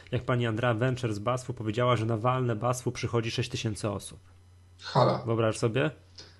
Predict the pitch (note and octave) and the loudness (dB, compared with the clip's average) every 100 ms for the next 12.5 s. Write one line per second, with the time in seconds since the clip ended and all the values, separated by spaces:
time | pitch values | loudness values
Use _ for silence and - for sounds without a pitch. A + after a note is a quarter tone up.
0 | - - C3 B2 - - - - - - | -14 2 8 8 8 4 2 2 4 4
1 | - - - - - - C#3 B2+ A#2+ A#2+ | 2 -8 -16 -16 -8 2 6 6 4 0
2 | A#2+ - A#2 A#2+ A#2 A#2 A2+ A2 B2 B2 | 0 0 -2 -2 -4 -2 -2 0 0 -2
3 | - - B2 C#3+ C#3+ C#3 B2+ C3 F#3 C#3 | -4 -4 2 2 4 2 2 2 0 0
4 | C#3+ C3 B2 D#3+ D3+ C#3 B2+ B2 C3 B2 | 0 -2 0 2 2 2 0 0 2 2
5 | A#2+ A#2+ A#2+ A#2+ C3+ D#3 C#3+ B2 A#2 D#3 | 4 2 0 2 4 4 2 0 -2 -2
6 | - C3 C#3 B2+ B2+ C3 C#3 C#3 C3+ B2+ | -2 -2 0 -2 0 0 0 0 0 0
7 | B2 A#2+ B2+ B2 C3 C3 B2 C#3 - C#3 | 0 -2 0 2 2 0 -4 -6 2 4
8 | C#3+ B2+ A#2+ C3+ - - - - - - | 4 4 4 2 -2 -14 -20 -20 -20 -20
9 | - - C3+ C3 B2 - D3 - B2 C3+ | -20 0 4 4 2 -2 -4 -2 0 0
10 | C#3+ C#3+ - C3+ A#2+ B2 C#3 B2+ C3 B2 | 0 -4 -6 -4 -2 0 0 0 2 2
11 | C3+ C#3 E3 G3 - A#2+ A2 G#2+ G2 G2 | 2 2 -2 -4 -2 -2 0 0 -2 0
12 | C3 C#3+ F3 D#3 G#2 | 2 4 4 2 -2